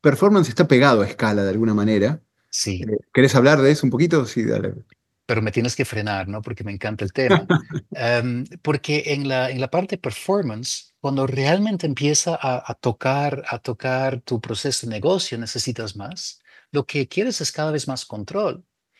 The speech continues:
Speaker 2: Y ese control es un límite si tienes un en-, enlatado, pero no solamente enlatado. A veces llega un límite cuando ya decidiste sobre cierta arquitectura, sobre una de las pla-, plataformas que, que mencionaste. Y ahí tener, y creo yo,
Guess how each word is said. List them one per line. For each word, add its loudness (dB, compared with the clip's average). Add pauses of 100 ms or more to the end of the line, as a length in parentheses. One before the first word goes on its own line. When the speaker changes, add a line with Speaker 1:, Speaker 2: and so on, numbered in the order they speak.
(300)
Speaker 2:
Y 0
ese 0
control 0
es -2
un -2
límite 0
si -6
tienes -4
un -6
en-, -8
enlatado, -8
pero -4
no 0
solamente -2
enlatado. -2
A -6
veces -2
llega 0
un -2
límite 0
cuando -4
ya -4
decidiste -2
sobre -2
cierta -2
arquitectura, -4
sobre -4
una -4
de -6
las -8
pla-, -8
plataformas -8
que, -8
que -10
mencionaste. -10 (380)
Y 0
ahí 0
tener, -4 (520)
y -14
creo 2
yo, -2